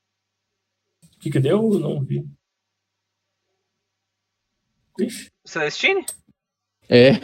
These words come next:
Speaker 3: <laughs> parece essa imagem destrói os rufiões. É o único jeito da gente ganhar essa batalha.
Speaker 2: Não. Tem uma, uma história de uma batalha, né?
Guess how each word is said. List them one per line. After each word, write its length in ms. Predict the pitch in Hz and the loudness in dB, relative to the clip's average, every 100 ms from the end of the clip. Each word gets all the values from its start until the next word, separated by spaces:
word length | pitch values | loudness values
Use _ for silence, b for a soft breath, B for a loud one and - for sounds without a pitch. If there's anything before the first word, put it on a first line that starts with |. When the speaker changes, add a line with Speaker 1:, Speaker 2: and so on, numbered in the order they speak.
| - | 0
Speaker 3:
<laughs> 120 | 123 | 2
parece 340 | 170 151 - | 4 4 6
essa 120 | 170 127 | 4 4
imagem 380 | 127 117 135 | 2 4 4
destrói 360 | 139 143 - 135 | 4 0 6 6
os 80 | 135 | 6
rufiões. 480 | 131 127 113 123 127 | 4 4 6 8 8
É 80 | |
o 40 | 135 | 6
único 200 | 170 240 | 6 4
jeito 320 | - 185 - | 6 4 4
da 60 | 165 | 4
gente 180 | 170 | 4
ganhar 160 | 170 147 | 6 6
essa 180 | 143 147 | 6 4
batalha. 380 | 143 123 - 196 | 2 0 4 8
Speaker 2:
Não. 440 | 170 - 180 - - _ _ _ - - | 8 4 -8 -14 -20 _ _ _ -12 0
Tem 200 | 147 165 | 0 2
uma, 460 | 175 165 147 123 - | 6 8 8 6 2
uma 260 | 143 139 | 2 2
história 320 | 135 - 147 147 | 0 2 2 6
de 60 | |
uma 80 | 156 | 6
batalha, 500 | 147 135 156 175 180 | 8 6 6 6 4
né? 240 | 175 180 | 0 -6